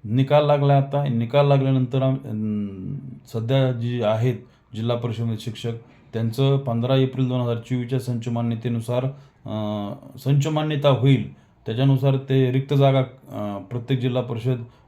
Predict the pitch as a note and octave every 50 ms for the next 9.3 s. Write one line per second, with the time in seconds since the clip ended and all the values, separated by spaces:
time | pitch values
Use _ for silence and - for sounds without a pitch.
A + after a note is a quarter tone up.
0 | _ - B2 A#2+ B2+ B2+ C3 B2 A2 G2+ - - _ _ _ _ - G#2 G#2 G#2
1 | G#2 G#2 G2+ G2+ G#2 G2+ A2+ B2 A2 A2 C3+ C3+ C3+ C#3 C3+ C3+ C3 C3+ C3 C3
2 | C3+ C3 C3 C3 C#3 C3+ - - B2+ - - C#3 C#3 B2+ A#2+ - - C3+ C3 C3
3 | C3+ B2+ B2 B2 B2+ B2 B2 B2 B2 B2+ B2 A#2+ A#2 B2+ C3 C3 C#3 C#3 - -
4 | G#2 G#2 G#2 G2+ G2 F#2 F#2+ - B2+ C3 C#3+ D#3 D#3+ D3+ D3+ D3 C#3 A2 A2 G#2+
5 | G2+ F#2+ F#2 - - - - - _ - - A#2 C3 C3 - - A#2 B2+ D3 D3
6 | D3+ C#3+ D#3 F3 F3 C#3+ C#3 D#3+ D#3+ D#3+ D#3+ D#3+ D#3 C#3+ E3 D#3+ C#3+ C3+ D3 C#3+
7 | D#3 D#3 C#3 C#3 C#3 C#3+ C#3+ C#3 C#3+ C#3+ C#3 C#3 - - - - - - A2 G#2+
8 | G#2+ G#2+ G#2 G2+ G2 - - - F#2+ A2+ A#2+ B2+ B2+ C3 C3+ B2+ A#2+ A2+ - C3
9 | G#2+ F#2 F#2 - - _